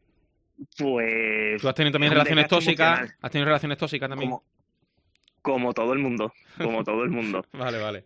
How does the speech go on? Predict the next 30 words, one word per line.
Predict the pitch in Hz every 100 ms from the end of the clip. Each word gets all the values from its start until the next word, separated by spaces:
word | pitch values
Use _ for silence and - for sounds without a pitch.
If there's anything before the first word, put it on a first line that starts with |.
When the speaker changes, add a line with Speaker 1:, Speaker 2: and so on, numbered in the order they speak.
| _
Speaker 1:
Y, | 151 139 135 131 131 135 135 151
<laughs> | 110 - - 156 214 156 196 214 240 220 - _
y | 175 143 139 131 127 127 123 123 113 -
es | 120
un | 127
desgaste | 131 123 131 151
emocional | 139 139 151 123 117 117 120 120 120 123 139
lo | - 131
que | 123
está | 127 113
sufriendo | - 117 120 117 120
el |
aficionado | 127 127 127 113 113
del | 117
Cádiz | - 120 123 131 _ _ _
semana | - 151 147 143 135 127 -
tras | 131 -
semana, | 117 120 165
porque | 135 110
es |
que | 127
coincido | 143 131 135 131
plenamente | - 156 151 147 143 143
con | 131
Sergio, | 151 151 185 180 131 120
eh, | 123 120
de | 120 120 127 123
lunes | 123 135 139
a | 139
viernes, | 151 185 156 123